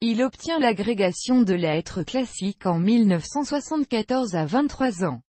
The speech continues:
C'est alors que son père meurt accidentellement en tombant d'une charrette de foin. Il aide donc sa mère à gérer l'exploitation,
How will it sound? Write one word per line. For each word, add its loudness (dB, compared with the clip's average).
C'est 0
alors 4
que -2
son -6
père -2
meurt 0
accidentellement 2
en 0
tombant 0
d'une -4
charrette -2
de -2
foin. -2
Il 2
aide 4
donc 4
sa -2
mère 2
à 0
gérer -2
l'exploitation, -2